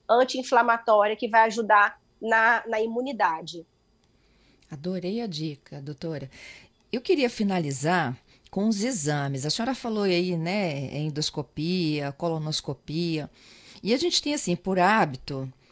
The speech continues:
Speaker 2: e eu acho que é importante a senhora esclarecer isso agora, quando a gente faz os nossos exames de rotina, né, os anuais, a gente fo-, foca muito, né, nos exames de sangue,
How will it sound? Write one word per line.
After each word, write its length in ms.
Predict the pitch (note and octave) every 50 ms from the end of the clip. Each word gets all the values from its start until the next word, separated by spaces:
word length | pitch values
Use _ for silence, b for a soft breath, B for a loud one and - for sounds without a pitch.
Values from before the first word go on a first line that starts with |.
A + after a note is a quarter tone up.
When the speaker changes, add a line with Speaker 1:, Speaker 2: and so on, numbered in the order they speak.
| b b b b _ - - _
Speaker 2:
e 140 | C3+ C#3+ D#3+
eu 100 | D#3+ D#3
acho 140 | D#3 - -
que 60 | F3
é 20 |
importante 480 | E3 - E3 C#3+ - - F3+ E3+ - E3
a 20 |
senhora 200 | - - D#3 D3+
esclarecer 560 | C#3+ - - D#3 D3 C#3+ C#3+ C#3+ - - D3
isso 160 | C#3 - - C#3
agora, 280 | C3 C3+ E3 F3 E3+ D#3+
quando 140 | - D#3+
a 40 | D#3+
gente 200 | D#3+ E3+ E3 -
faz 220 | - E3+ D#3+ D3+ D#3
os 60 | D3
nossos 340 | D3+ D3 C#3+ - - C#3+ C#3+
exames 400 | C#3+ C3+ C#3+ D3+ D#3 D#3 D3 C#3
de 80 | C#3
rotina, 800 | C#3+ B2+ D3 D3 - - - D3+ D#3 E3+ F#3 F3+ E3+ D#3 D3 C#3+
né, 180 | D3+ D#3+ D#3+
os 140 | D3+ C#3 C#3
anuais, 540 | C#3 C3+ C3+ C3+ D3 E3+ G3 F3+ E3 D#3 E3
a 40 | E3+
gente 260 | E3+ G3+ B3 - -
fo-, 220 | - - - C4+ -
foca 380 | - - D4+ C#4+ C#4+ - E4
muito, 400 | C4 A#3+ A#3 C4 D4 D4 - A3
né, 160 | A3 A#3 B3+ C#4
nos 220 | C4 B3+ A3 G#3+
exames 320 | A3+ G#3+ G3+ G#3 A3 G#3+
de 100 | F3 F3
sangue, 760 | E3 - - - D#3 F3 G#3+ A#3+ A#3 A3+ G#3+ F#3+ F3 D#3+ E3 E3